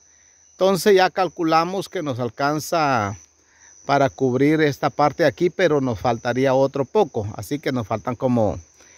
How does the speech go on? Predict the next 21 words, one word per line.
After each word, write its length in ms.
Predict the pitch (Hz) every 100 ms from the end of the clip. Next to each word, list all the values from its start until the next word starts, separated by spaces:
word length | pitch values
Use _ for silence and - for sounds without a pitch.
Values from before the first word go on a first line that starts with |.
| - - - _ -
realmente 560 | 160 180 208 240 240
son 240 | - 196 180
trescientos 1000 | 185 165 139 - 175 180 185 - 143 147
block 480 | 214 - - - 277
los 240 | 143 -
que 120 | 123
nos 140 | 113 101
faltan. 520 | 196 165 - 90 85 _ _ _ _ _ _
Pero 160 | 170 175
hermana 320 | 185 196 185
Elvia 580 | 190 185 170 135 107 90 _ -
nos 520 | 127 131 131 120 - -
ayudó, 760 | 127 120 120 135 160 170 175 160 _ -
eh, 260 | 117 113
realmente 840 | 110 120 131 139 143 135 120 95 - _ _ _ _ _
para 520 | 139 139 127 107 107 - _ _ _ _
comprar, 640 | 131 117 123 135 135 135 - _
eh, 260 | 110 110 107
los 200 | 107 117
cien 520 | - 151 151 156 135
block, 400 | 131 180 214 -